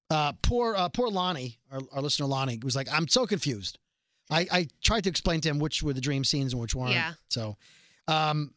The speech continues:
Speaker 2: And Daryl's like, "Where have you been?" <laughs>
Speaker 1: We're gonna get to that in a minute because Daryl's mind, well, our minds got blown
Speaker 2: Uh,
Speaker 1: on what's gonna happen.
Speaker 2: yeah.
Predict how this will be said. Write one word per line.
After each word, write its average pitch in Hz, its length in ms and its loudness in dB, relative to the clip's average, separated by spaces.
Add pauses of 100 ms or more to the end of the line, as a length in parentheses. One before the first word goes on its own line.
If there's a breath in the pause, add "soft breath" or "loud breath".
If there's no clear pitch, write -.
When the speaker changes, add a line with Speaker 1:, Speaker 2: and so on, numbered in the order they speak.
(640)
Speaker 2:
And 240 160 -4
Daryl's 254 320 2
like, 240 160 -6
"Where 196 160 -4
have 285 100 -2
you 277 120 -4
been?" 262 320 -4 (200)
<laughs> - 1040 -12
Speaker 1:
We're 151 80 2
gonna 160 140 2
get 151 140 2
to 156 80 2
that 143 80 0
in 127 60 -6
a 131 40 2
minute 123 220 -2
because 127 200 -2
Daryl's 156 400 0
mind, 151 420 0
well, 147 220 -2
our 240 180 4
minds 185 300 2
got 151 220 0
blown 131 480 0 (340)
Speaker 2:
Uh, 196 220 2
Speaker 1:
on 156 100 2
what's 160 160 2
gonna 160 160 0
happen. 98 440 -6
Speaker 2:
yeah. 147 200 -6